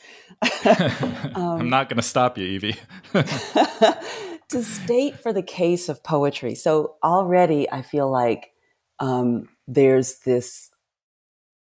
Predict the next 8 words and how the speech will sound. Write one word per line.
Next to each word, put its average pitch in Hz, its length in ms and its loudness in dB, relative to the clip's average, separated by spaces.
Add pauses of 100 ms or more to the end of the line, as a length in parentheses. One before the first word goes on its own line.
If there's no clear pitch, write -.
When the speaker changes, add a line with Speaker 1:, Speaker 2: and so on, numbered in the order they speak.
(380)
Speaker 1:
it's 180 180 -2
not 214 280 0 (100)
exactly, 127 1040 -2
but 135 140 -2
it, 123 220 0 (120)
it 165 160 -2 (140)
is - 160 -8
the - 120 2